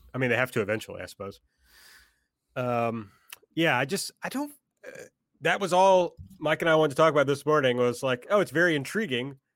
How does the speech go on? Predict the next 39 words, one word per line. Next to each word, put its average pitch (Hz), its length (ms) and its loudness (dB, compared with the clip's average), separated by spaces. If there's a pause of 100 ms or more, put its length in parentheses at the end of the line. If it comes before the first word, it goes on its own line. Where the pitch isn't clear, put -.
(100)
how 143 160 0
the 135 100 -4
finish 180 360 -2
is 101 100 -12
going 107 280 -6
to 107 80 -12
be," 107 360 -14 (480)
because 139 680 -2 (1040)
the 151 120 -2
Inner 180 100 0
Circle 151 260 0
has 143 140 0
been 123 200 -4
so 170 340 2
important 107 540 -6
to 104 420 -12 (160)
A 117 140 -4
E 110 40 -4
W. 123 600 0
That 117 180 -2
was 117 120 -6
the - 80 -16
big 110 220 -4
build 113 220 -2
on 110 80 -2
the 107 80 -6
Road 123 240 0
to, 120 380 -2 (600)
uh, 123 260 -2
episode. 123 760 0
And 120 540 -2 (340)
you're 120 120 -2
like, 127 160 0
"Okay, 160 260 2
are 117 120 2
they 135 160 2 (260)
gonna, 120 240 0 (180)
you 131 120 -4
know, 101 200 -10